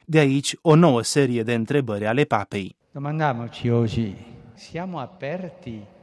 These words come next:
Speaker 2: alle sorprese di Dio o ci chiudiamo con paura alla novità dello Spirito Santo?
Speaker 1: Suntem deschiși la surprizele lui Dumnezeu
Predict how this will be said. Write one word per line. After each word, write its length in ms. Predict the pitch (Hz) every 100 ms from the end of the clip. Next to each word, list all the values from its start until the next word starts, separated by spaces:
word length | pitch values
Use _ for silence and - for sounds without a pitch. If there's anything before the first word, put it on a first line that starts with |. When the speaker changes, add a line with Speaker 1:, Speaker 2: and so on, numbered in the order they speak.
| _ _ -
Speaker 2:
alle 240 | 123 127
sorprese 920 | - 135 117 - 135 143 117 - 127 113
di 120 | 117
Dio 480 | 110 147 208 156 92 - - - _
o 140 | - 147
ci 200 | - 156 -
chiudiamo 880 | 160 143 165 202 143 127 123 117 - -
con 220 | - 139 123
paura 520 | 123 139 170 160 123
alla 220 | 123 123
novità 460 | 123 123 127 156 151
dello 220 | 127 120
Spirito 500 | - 123 123 120 123
Santo? 520 | - 120 107 104 - 98 - -
Speaker 1:
Suntem 520 | - 180 175 147 131
deschiși 600 | 117 110 - 180 180 -
la 120 | 104
surprizele 720 | 98 120 110 - 143 117 113 107
lui 160 | 107
Dumnezeu 640 | 101 104 110 113 170 147